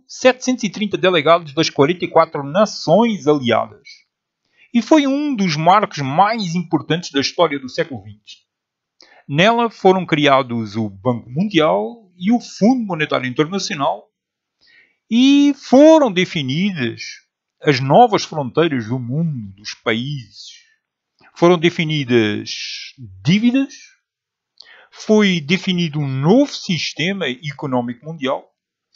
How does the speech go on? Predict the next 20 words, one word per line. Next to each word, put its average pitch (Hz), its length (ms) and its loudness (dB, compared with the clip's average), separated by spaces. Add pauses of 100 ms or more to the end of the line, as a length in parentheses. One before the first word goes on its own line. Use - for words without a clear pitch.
(320)
em 247 260 0
que 294 140 -8
os 202 160 -4 (220)
pagamentos 165 720 -2 (720)
entre 170 400 0
países 185 600 -2
aconteceria 214 840 0
em 247 120 -2
dólares 175 720 0
norte-americanos. 123 840 -8 (1000)
Inicia-se 165 600 -2
então 202 520 0
a 160 80 0
era 147 320 2
do 127 160 -2
petrodólar, 135 960 0 (840)
do 175 220 4
neoliberalismo, 180 1400 2 (500)
do 156 220 4
capitalismo 208 1000 0